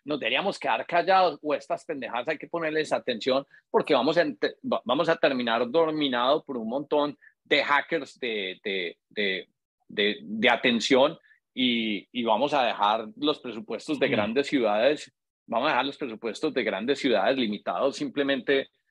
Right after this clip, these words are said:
Speaker 1: pues, a lo que personas sin experiencias, pero muy buenas en Twitter, Instagram y TikTok,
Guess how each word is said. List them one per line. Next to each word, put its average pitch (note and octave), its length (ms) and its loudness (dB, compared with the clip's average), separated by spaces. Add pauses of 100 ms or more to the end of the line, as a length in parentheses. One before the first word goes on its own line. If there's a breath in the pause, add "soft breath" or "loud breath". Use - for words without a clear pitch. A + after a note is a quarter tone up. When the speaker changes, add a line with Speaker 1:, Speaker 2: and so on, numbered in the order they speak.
(200)
Speaker 1:
pues, - 260 -10 (220)
a A#2+ 120 0
lo B2 160 0
que C3 140 -2
personas A#2+ 480 0
sin D#3+ 120 2
experiencias, C3 640 0
pero A#2+ 140 -2
muy A#2+ 160 0
buenas C3+ 300 0
en C3 120 -6
Twitter, C#3 300 -2
Instagram A#2 480 -2
y D3 120 -4
TikTok, D3 500 -2